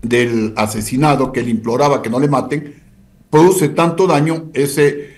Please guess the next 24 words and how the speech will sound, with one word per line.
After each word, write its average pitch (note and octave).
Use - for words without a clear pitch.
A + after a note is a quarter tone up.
eh, A2
adolescente B2+
de B2+
catorce C3
años, E3
como A3
una B3
persona F3
a -
lo D#3
mejor C#3+
de D3
veinte, D3+
de C3+
veinticinco, B2
de G#2+
treinta C3+
años, D3
que C3+
igualmente B2+
mata B2
a A2+
una B2
persona C#3+